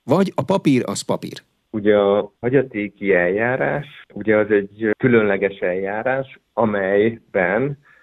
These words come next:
Speaker 2: erre vonatkozóan, ö, bizonyításnak helye nincs. Hogyha a felek között vita van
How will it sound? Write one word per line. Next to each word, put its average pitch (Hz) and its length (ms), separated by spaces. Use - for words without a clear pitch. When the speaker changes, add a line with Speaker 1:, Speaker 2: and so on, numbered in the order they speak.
Speaker 2:
erre 120 240
vonatkozóan, 101 1400
ö, 98 200
bizonyításnak 95 1200
helye 92 360
nincs. 90 400
Hogyha 101 840
a 98 280
felek 135 560
között 104 680
vita 120 400
van 90 480